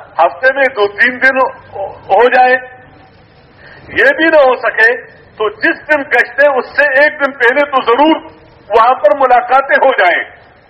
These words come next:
تاکہ لوگوں سے باتیں بھی کی جائے، ان سے ارادے بھی لیے جائیں۔ ایک فطری بات ہے، جس سے بات کی جاتی ہے اس کو پھر بات یاد رہتی ہے کہ کل وہ ساتھی آئے تھے، انہوں نے یہ وقت میرے سے مانگا ہے، میں نے تو ان سے کہا ہے کہ میں انشاءاللہ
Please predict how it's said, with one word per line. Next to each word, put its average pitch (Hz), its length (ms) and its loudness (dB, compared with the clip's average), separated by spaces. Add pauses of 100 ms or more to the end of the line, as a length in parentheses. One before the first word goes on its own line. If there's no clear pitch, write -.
(760)
تاکہ 170 360 0
لوگوں 214 340 0
سے 233 340 -2
باتیں - 440 -2
بھی 262 200 -2
کی 247 180 -4
جائے، 262 460 2
ان 208 60 -4
سے - 220 -4
ارادے 185 420 0
بھی 262 100 0
لیے 254 260 2
جائیں۔ 247 520 0
ایک - 280 -4
فطری 285 360 -2
بات - 320 2
ہے، 320 360 0
جس 247 200 -4
سے 226 180 -2
بات 226 260 0
کی 285 160 -4
جاتی 226 340 -2
ہے 214 260 0
اس - 100 -14
کو 240 120 -8
پھر 226 140 -6
بات 208 280 2
یاد 214 240 -2
رہتی 196 400 -2
ہے 214 80 -2
کہ 208 260 2
کل 214 140 -2
وہ 196 200 2
ساتھی 185 280 0
آئے 165 240 2
تھے، - 160 0
انہوں 220 420 -4
نے 208 180 0
یہ 202 300 0
وقت - 160 -10
میرے 190 180 0
سے 175 140 -4
مانگا 190 320 0
ہے، 214 180 2
میں 196 140 -4
نے 208 80 -2
تو 196 180 -4
ان 202 60 -10
سے 208 240 -2 (440)
کہا 214 200 4
ہے 208 220 2
کہ 196 60 -10
میں 196 120 -2
انشاءاللہ 190 400 0